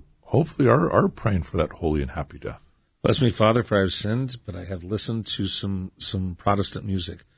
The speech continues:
Speaker 2: There was a song that came out a few years ago by a group called Barlow Girl,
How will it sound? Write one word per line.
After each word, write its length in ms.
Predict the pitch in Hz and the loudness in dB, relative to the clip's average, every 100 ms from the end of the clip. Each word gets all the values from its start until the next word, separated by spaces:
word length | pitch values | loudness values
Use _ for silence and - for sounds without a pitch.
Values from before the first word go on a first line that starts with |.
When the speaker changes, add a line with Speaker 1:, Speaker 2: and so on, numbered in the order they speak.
| _ - | _ -20
Speaker 2:
There 360 | - 101 101 | -6 0 2
was 560 | 92 95 98 87 - - - | 2 2 0 -2 -4 -6 -6
a 60 | |
song 380 | 90 - 123 151 | -4 0 2 2
that 80 | 175 - | 0 -2
came 80 | 127 | -2
out 60 | |
a 40 | 113 | -2
few 140 | 113 | -2
years 260 | 95 98 95 | 0 0 -2
ago 240 | 87 90 | -4 -6
by 160 | 85 85 | -8 -10
a 180 | 87 87 | -12 -10
group 220 | 92 95 | -8 -6
called 200 | 98 87 | -6 -6
Barlow 280 | 90 92 92 | -6 -8 -10
Girl, 260 | 82 87 | -14 -20